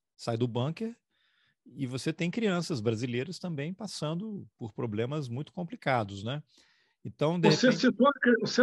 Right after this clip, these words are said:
Speaker 2: não citou a criança Yanomami lá que
Speaker 1: E há, há pouco tempo citei no começo da conversa a criança, e eu não, não precisa ir longe, você tá aqui, né? A garota de doze anos
Speaker 2: Sim.
Speaker 1: sequestrada, violentada, assassinada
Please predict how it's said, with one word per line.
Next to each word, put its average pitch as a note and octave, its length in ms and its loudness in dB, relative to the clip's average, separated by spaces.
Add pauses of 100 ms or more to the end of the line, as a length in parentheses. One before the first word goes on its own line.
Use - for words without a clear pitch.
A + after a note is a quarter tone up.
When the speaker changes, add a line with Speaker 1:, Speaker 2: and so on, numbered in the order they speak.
(140)
Speaker 2:
não A3 100 8
citou A3 320 4
a A#3+ 60 4
criança G#3+ 440 4
Yanomami G3+ 480 2
lá F#3 180 0
que D3+ 240 -8 (640)
Speaker 1:
E C3+ 100 0
há, C#3 80 -2 (280)
há A#2 120 -6
pouco C3 320 4
tempo C#3+ 320 -2
citei E3 360 -2
no B2 80 -2
começo A2+ 280 -4
da A#2+ 80 -4
conversa B2+ 440 -2
a - 20 -12
criança, D#3 320 -6 (140)
e C#3+ 60 -2
eu D3+ 80 2
não, F3 80 -6
não D3 100 0
precisa D3+ 240 2
ir - 20 4
longe, D#3 540 4 (200)
você A2 140 -8
tá B2 120 -4
aqui, D3 300 -2
né? C#3+ 220 -4
A A#2+ 120 -2
garota A2+ 360 0
de A2+ 80 -4
doze B2 280 2
anos D3 200 2
Speaker 2:
Sim. G3+ 80 -2
Speaker 1:
sequestrada, D3+ 880 0 (340)
violentada, C3+ 960 0
assassinada D#3+ 1040 -6